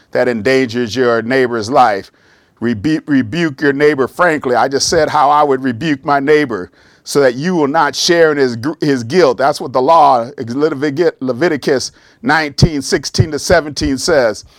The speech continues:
"Do not seek revenge or bear a grudge against one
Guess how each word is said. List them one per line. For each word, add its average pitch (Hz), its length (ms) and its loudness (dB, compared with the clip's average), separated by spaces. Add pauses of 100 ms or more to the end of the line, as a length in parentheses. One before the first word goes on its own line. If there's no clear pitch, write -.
(220)
"Do 175 180 0
not 160 260 2
seek 180 260 -6
revenge 151 600 0
or 123 120 0
bear 160 340 4
a 131 60 0
grudge 156 380 2
against 139 380 0
one 147 520 0